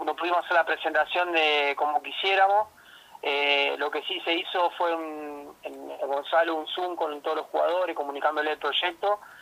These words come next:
y que yo iba a ser el entrenador. Y la idea es que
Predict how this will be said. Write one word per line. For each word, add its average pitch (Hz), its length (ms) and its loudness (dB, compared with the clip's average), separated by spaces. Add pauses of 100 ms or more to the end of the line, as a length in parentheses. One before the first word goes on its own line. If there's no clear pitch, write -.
(360)
y 135 180 -10
que - 140 -4
yo - 140 2
iba 143 100 2
a 139 80 -8
ser 156 140 -2
el 143 80 2
entrenador. 160 600 2 (500)
Y 151 480 -2
la 143 140 0
idea 170 240 4
es 180 80 -4
que 147 460 -2